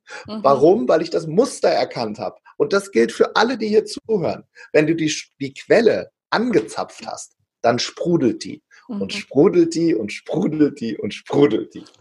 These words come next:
Speaker 1: <laughs> Sehr schön, cool. Ah, herrlich. Tobi, ähm,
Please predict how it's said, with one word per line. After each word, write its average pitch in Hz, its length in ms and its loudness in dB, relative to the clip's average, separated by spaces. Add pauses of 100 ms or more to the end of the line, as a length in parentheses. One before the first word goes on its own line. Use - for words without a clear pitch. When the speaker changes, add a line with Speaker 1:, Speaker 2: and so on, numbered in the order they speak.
Speaker 1:
<laughs> 233 760 -2
Sehr 208 220 2
schön, 185 460 -8
cool. 202 300 2 (960)
Ah, 294 400 4
herrlich. 226 640 2
Tobi, 285 580 0
ähm, 330 500 0